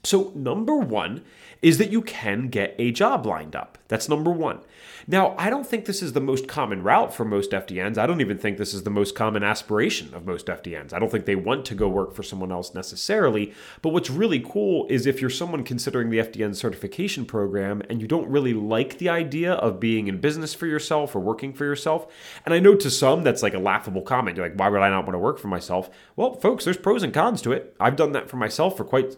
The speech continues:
a few years. There's benefits and there's also some downsides to it. So I totally understand someone that wants to go work for someone else. I mean, heck, even with this podcast, I work for F D N. I know that the podcast world by myself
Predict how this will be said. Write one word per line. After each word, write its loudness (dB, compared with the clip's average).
a 2
few -2
years. 0
There's -2
benefits 2
and 0
there's 0
also 2
some -2
downsides 0
to -4
it. -8
So -2
I 2
totally 0
understand -2
someone 2
that 2
wants 0
to -4
go 4
work 2
for -8
someone -4
else. -8
I 0
mean, 0
heck, -2
even -2
with 0
this -4
podcast, 0
I 4
work 2
for 0
F 2
D -2
N. -4
I 6
know 4
that 0
the 2
podcast 0
world 2
by 6
myself -2